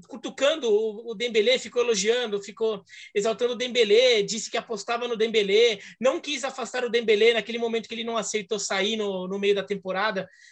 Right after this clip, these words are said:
é, na janela de janeiro. Tem muita gente falou, achou que ele devia afastar, falou, "Não, não, não, fica aqui."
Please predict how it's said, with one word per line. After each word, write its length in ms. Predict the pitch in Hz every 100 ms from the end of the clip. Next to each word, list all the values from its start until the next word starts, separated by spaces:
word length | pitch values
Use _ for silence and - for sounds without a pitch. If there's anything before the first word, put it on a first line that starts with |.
| -
é, 640 | 208 202 196 190 190 185 185
na 120 | 185
janela 300 | 180 202 202
de 80 | 185
janeiro. 500 | 202 185 214 233 202
Tem 100 | 214
muita 140 | 233 240
gente 120 | 233
falou, 160 | 240 208 -
achou 260 | 190 233
que 80 | -
ele 80 | 220
devia 440 | 226 220 220 180 - -
afastar, 340 | 196 220 226
falou, 180 | 220 202
"Não, 120 | 220
não, 100 | 339
não, 160 | 285 202
fica 180 | 240 302
aqui." 280 | - 185